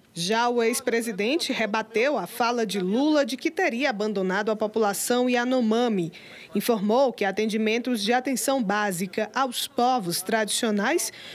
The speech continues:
foram notificados pelo Ministério da Saúde,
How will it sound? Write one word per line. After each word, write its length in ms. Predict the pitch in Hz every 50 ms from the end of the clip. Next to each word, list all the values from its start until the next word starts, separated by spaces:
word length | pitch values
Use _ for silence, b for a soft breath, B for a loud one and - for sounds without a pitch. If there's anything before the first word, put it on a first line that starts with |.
| 220 B
foram 360 | - - 202 214 247 285 320
notificados 760 | 359 392 381 370 - - 370 370 - - 247 208 180 180 175 -
pelo 240 | - 233 220 226
Ministério 540 | 226 220 214 196 170 - - 214 214 202 196
da 140 | 185 202 202
Saúde, 560 | - - 302 294 269 240 233 226 180 208 220